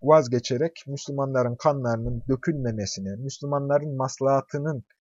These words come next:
gereği neyse ona uygun hareket etmeye dikkat etmişti ve Allah Resulü de bu yüzden onu övmüştü. Diğer taraftan Hüseyin radıyallahu anh böyle, e, hatalı davransa dahi onun hakkında haddi aşmamaya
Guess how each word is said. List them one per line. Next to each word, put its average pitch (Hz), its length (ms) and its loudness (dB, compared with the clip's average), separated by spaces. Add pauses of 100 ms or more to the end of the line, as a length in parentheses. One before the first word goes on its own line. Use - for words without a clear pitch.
(120)
gereği 135 320 4
neyse 160 480 0
ona 143 240 2
uygun 143 260 2
hareket 131 400 0
etmeye 135 320 -2
dikkat 113 300 -2
etmişti 113 440 -6
ve 151 80 2
Allah 139 300 0
Resulü 117 320 -6
de 180 140 0 (240)
bu 147 120 2
yüzden 113 360 -2
onu 143 320 0
övmüştü. 110 520 -2 (1000)
Diğer 208 240 8
taraftan 170 540 6
Hüseyin 170 360 0
radıyallahu 160 720 6
anh 147 120 2 (100)
böyle, 160 400 2 (200)
e, 131 200 2
hatalı 147 600 4
davransa 151 600 6
dahi 160 460 6
onun 156 200 -4
hakkında 147 540 0
haddi 151 280 0 (100)
aşmamaya 139 800 2